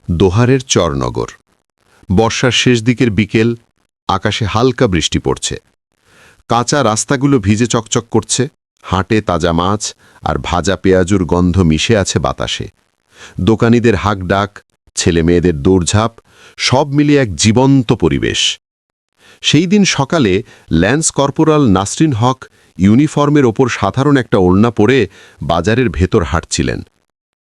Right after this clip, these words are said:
তার হাতে একটা কাপড়ের ব্যাগ আর মনে গুমোট ভাব। মা প্রায়ই বলতেন, "মেয়েটা, মানুষের উপকার করবি, কিন্তু রাগে নয়, বুদ্ধিতে।" নাসরিনের কাছে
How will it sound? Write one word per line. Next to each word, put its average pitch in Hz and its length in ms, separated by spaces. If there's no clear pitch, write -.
তার 82 160
হাতে 82 280
একটা 95 220
কাপড়ের 80 420
ব্যাগ 85 300
আর 69 140
মনে 78 400
গুমোট 90 420
ভাব। 60 260
মা 113 260
প্রায়ই 143 320
বলতেন, 127 440
"মেয়েটা, 101 500
মানুষের 131 420
উপকার 160 400
করবি, 71 380
কিন্তু 87 260
রাগে 95 300
নয়, 76 240
বুদ্ধিতে।" 95 580
নাসরিনের 135 500
কাছে 135 440